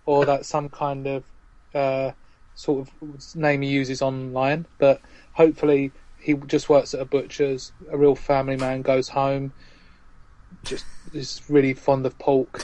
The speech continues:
He's not a weirdo <laughs> of any kind, because we don't wanna promote that kind of stuff, and also not reward them for being weird.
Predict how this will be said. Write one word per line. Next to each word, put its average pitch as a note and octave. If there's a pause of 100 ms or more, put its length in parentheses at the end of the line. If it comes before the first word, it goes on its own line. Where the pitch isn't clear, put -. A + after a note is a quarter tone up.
(120)
He's C#3
not E3
a -
weirdo C#3
<laughs> -
of C3+
any C3
kind, C3
because C#3 (340)
we D3+
don't C#3+
wanna C3+
promote C3+
that B2+
kind C3
of B2
stuff, C3
and D3+
also D3+
not C#3+
reward C#3+
them B2
for -
being B2+
weird. A#2